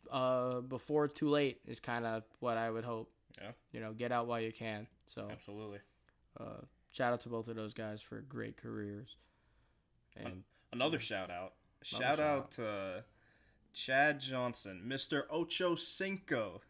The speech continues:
Speaker 2: making a return to the
Speaker 1: Allegedly.
Speaker 2: X F L. As a wide receiver?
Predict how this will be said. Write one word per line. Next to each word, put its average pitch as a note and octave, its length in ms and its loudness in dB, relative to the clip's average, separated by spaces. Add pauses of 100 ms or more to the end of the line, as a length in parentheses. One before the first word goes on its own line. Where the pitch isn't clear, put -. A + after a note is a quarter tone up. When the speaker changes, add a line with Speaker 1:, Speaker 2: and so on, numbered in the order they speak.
(400)
Speaker 2:
making D3 360 0
a C#3 60 4
return B2+ 840 2 (340)
to B2+ 120 -6
the A#2+ 120 2
Speaker 1:
Allegedly. A#2 200 0
Speaker 2:
X D#3+ 420 0
F C#3+ 480 0
L. A#2 420 2 (640)
As B2 140 2
a B2+ 40 0
wide C3 160 8
receiver? E3 440 4